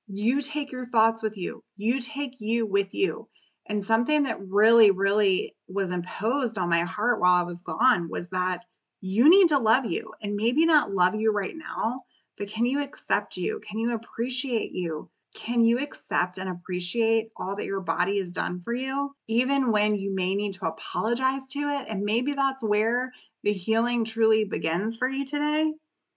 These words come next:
No matter where you are, you take you with you. So it's the most important journey in recovery is to challenge those thoughts and those beliefs and those limiting behaviors that have been keeping you here.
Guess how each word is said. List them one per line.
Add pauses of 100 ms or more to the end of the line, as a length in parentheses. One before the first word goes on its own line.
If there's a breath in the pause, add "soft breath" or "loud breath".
(220)
No
matter
where
you
are, (140)
you
take
you (240)
with
you. (340)
So
it's
the
most
important
journey
in
recovery (460)
is
to (160)
challenge
those
thoughts
and
those
beliefs
and
those
limiting
behaviors
that
have
been
keeping
you
here.